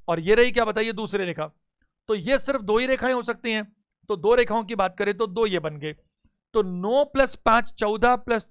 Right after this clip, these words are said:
चार अठारह प्लस दो बीस। तो यहां पर मैं बात करूंगा आपको कुल आयत कितने बनते नजर आए,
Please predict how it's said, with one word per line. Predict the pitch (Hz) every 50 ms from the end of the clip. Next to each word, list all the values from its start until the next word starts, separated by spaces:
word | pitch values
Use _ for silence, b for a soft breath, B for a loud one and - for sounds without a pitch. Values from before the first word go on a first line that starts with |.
| -
चार | - 220 190 190 190
अठारह | - 160 - - 175 190 202 214 226 - - - - - - - -
प्लस | 214 233 220 165
दो | 165 170 214 220 220
बीस। | 180 160 214 202 170 - - - _ _ _ _ _ _ _ _ -
तो | 208
यहां | 190 170 151 185
पर | 202 269 254
मैं | 254 262 220
बात | 214 202 208 -
करूंगा | 226 214 208 202 208 208 208 208 - _ _ _ _ _ -
आपको | 165 185 190 - 233
कुल | 220 - - - 285 277 269 285 285 - -
आयत | 180 185 196 214 233 233 - -
कितने | - 233 180 - 240 254 262 269
बनते | 214 214 208 202 190 175 233 233 226
नजर | 220 202 175 202 202 -
आए, | - 170 170 180 190 190 185 185